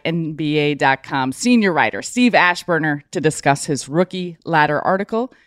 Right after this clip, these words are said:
And the biggest news in the league today, we'll cover A J Griffin, his ridiculous game winner, Jabari Smith Junior, and the Rockets' improvement, as well as Derrick Rose and his return to Chicago tonight. Ash,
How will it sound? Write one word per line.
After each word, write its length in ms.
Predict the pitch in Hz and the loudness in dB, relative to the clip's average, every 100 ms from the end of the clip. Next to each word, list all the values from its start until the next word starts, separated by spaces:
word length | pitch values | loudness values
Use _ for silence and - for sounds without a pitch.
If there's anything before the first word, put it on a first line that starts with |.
| _ | _
And 100 | - | -6
the 40 | 170 | 0
biggest 300 | 220 202 - | 2 2 0
news 220 | 180 165 | -2 0
in 80 | 156 | -2
the 80 | 135 | 2
league 320 | 208 220 202 | 4 4 2
today, 260 | 180 165 | 2 4
we'll 120 | 165 151 | 4 2
cover 420 | 170 139 147 135 - - - | 0 2 2 0 -6 -20 -8
A 80 | 135 | -6
J 160 | 139 | -4
Griffin, 460 | 143 214 262 240 233 | 2 2 4 2 2
his 300 | 180 143 - | 0 -6 -8
ridiculous 520 | 147 170 - 131 131 | -6 -6 -6 -8 -6
game 340 | 143 240 247 | 2 4 4
winner, 240 | 240 226 220 | 2 2 -2
Jabari 480 | - 180 135 147 135 | -4 -2 0 0 -2
Smith 320 | - 143 120 | -8 -10 -6
Junior, 540 | - 254 240 226 214 - - _ _ | 2 6 6 6 4 0 -18 _ _
and 140 | - | -6
the 100 | 139 | -4
Rockets' 500 | 131 160 180 202 190 | 2 4 4 0 -10
improvement, 680 | - 165 143 - 165 - 90 - | -8 -8 -6 -4 -4 -4 -10 -8
as 100 | 143 | 2
well 160 | 165 | 4
as 120 | 156 - | 4 4
Derrick 260 | 175 165 | 2 2
Rose 400 | 165 165 123 123 - - - - | 4 4 2 -2 -10 -20 -20 -4
and 120 | 147 | 0
his 280 | 147 151 - | 2 2 2
return 420 | 139 - 139 131 | -2 2 2 2
to 140 | 131 147 | 0 -4
Chicago 640 | - 131 - 127 123 127 | -6 -6 2 2 2 -2
tonight. 680 | 110 - 147 143 143 123 - _ | -8 -10 -6 -2 0 0 -4 _
Ash, 580 | 262 262 240 240 - - | 4 6 4 0 -6 -10